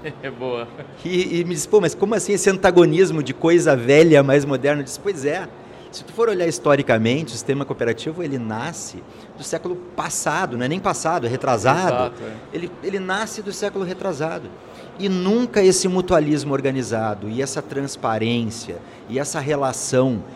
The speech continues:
Speaker 2: entre pessoas teve tão em alta." Então,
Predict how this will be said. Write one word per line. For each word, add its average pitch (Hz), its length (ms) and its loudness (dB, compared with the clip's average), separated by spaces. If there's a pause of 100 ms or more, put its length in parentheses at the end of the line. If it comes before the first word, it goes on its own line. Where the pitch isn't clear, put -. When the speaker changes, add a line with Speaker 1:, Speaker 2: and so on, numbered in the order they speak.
(120)
Speaker 2:
entre 135 340 -4
pessoas 156 560 -2
teve 165 320 -4 (300)
tão 202 180 2
em 220 100 0
alta." 208 460 0 (580)
Então, 208 380 0